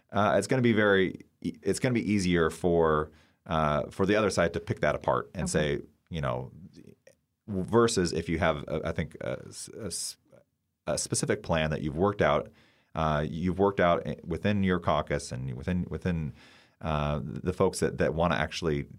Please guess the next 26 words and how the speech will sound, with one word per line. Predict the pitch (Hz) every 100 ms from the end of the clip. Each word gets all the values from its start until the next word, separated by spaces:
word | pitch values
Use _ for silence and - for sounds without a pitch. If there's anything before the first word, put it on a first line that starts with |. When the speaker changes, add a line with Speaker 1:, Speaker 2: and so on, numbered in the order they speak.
| -
Speaker 1:
do | 101
some | 92 78
reforms. | 73 - 110 82 73 71 - _ _ _ _ _ -
Uh, | 90 80 -
and, | 123 95 123 113
and, | 113
and | 117
this | 117
doesn't | 110 117 101
necessarily | 101 87 101 92 80
just | 82 -
have | 85 78
to, | -
there's | 90 90
lots | 92 98 -
of | 78
different | 82 - 71
ways | 73 73 78 50 - 50 -
to | -
go | 76 73
about | 69 69 69
this. | - - - -
Um, | 76 76 71 69 - -
you | 92 80
know, | 64
you, | 80 69